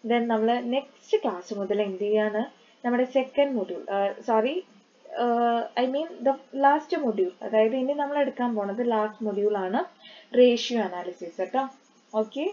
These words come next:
അപ്പൊ നന്നായി പഠിക്കുക. ആ, ഫസ്റ്റ് module നമ്മൾ end ചെയ്തിട്ടുണ്ട്?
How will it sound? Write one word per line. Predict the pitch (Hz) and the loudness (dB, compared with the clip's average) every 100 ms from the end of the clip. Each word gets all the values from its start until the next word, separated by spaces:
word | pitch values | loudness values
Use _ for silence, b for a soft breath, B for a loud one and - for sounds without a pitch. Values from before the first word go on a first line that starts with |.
| - _ _ _ _ - | -8 _ _ _ _ -10
അപ്പൊ | - 220 | 0 2
നന്നായി | 220 196 190 - | 2 0 -2 -2
പഠിക്കുക. | 220 190 - 240 262 - - | -4 -4 0 0 0 -4 -8
ആ, | 202 196 | -2 -2
ഫസ്റ്റ് | 202 214 208 226 | 0 2 0 0
module | 208 190 202 220 | 0 2 2 2
നമ്മൾ | 220 214 | 2 2
end | 214 196 196 | 0 0 -2
ചെയ്തിട്ടുണ്ട്? | 233 202 196 180 - | 0 0 -4 -10 -16